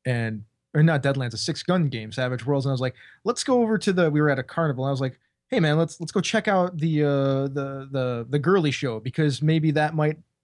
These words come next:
provide some leads." And it got a little bit of a laugh because there was the girly show, and it seems like it was the least possible place to get a lead, but it provided another avenue for that character to show,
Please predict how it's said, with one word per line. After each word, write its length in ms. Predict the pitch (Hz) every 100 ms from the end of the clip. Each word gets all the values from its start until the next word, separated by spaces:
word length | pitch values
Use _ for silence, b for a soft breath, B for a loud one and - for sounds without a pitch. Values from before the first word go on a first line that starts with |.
| _
provide 320 | 160 147 160
some 200 | 151 165
leads." 360 | 180 220 131 - 147
And 340 | 151 147 160 185
it 60 |
got 140 | 202 226
a 20 |
little 180 | 214 190
bit 80 | 175
of 80 |
a 60 | 156
laugh 360 | 135 131 160 -
because 260 | 135 139
there 120 | 135
was 140 | 135 127
the 80 | 135
girly 180 | 123
show, 120 | 127 135
and 60 |
it 60 | 127
seems 140 | 143
like 120 | 135
it 80 | 131
was 100 | 135
the 80 | 131
least 360 | 120 143 139 -
possible 540 | 123 131 135 120 113 B B B -
place 160 | 156 151
to 80 |
get 100 | 139
a 60 | 131
lead, 400 | 131 165 139 123
but 200 | 131 123
it 80 | 131
provided 400 | 143 127 131 127
another 260 | 127 127 123
avenue 360 | 123 127 123
for 140 | 117 127
that 220 | 120 -
character 320 | 143 127 127
to 80 | 113
show, 420 | - 139 131 113